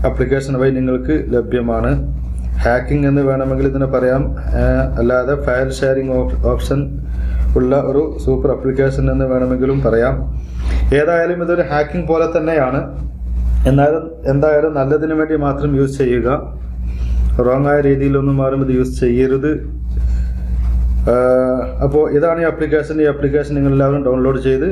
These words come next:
ഇൻസ്റ്റാൾ ചെയ്യുക. ഇതിൻ്റെ ഡൗൺലോഡ് ലിങ്ക് ഞാൻ ഇതോടുകൂടെ വെച്ചിട്ടുണ്ട്. അതുപോലെ നിങ്ങളെല്ലാവരും നമ്മുടെ Facebook പേജ് ലൈക്ക് ചെയ്യുക, അതുപോലെ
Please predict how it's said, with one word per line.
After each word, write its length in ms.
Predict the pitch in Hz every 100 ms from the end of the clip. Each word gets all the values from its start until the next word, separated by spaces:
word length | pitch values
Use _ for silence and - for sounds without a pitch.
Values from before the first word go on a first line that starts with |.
| 165
ഇൻസ്റ്റാൾ 300 | 123 - 135 135
ചെയ്യുക. 280 | 127 123 123 156 - 113
ഇതിൻ്റെ 260 | 120 127 131 123
ഡൗൺലോഡ് 380 | 123 123 131 131
ലിങ്ക് 220 | 123 135 156 131
ഞാൻ 100 | 120 127
ഇതോടുകൂടെ 500 | 123 127 127 123 127 135 117
വെച്ചിട്ടുണ്ട്. 480 | - - 113 113 139 - - - - - - 120
അതുപോലെ 360 | 117 120 120 131 127
നിങ്ങളെല്ലാവരും 640 | 127 127 123 123 131 143 - - - - - - - - - - - - - - -
നമ്മുടെ 240 | 117 123 123
Facebook 360 | 117 117 - 135 135
പേജ് 300 | 123 120 131 123
ലൈക്ക് 240 | 120 117 -
ചെയ്യുക, 260 | 123 117 117 123
അതുപോലെ 300 | 117 117 117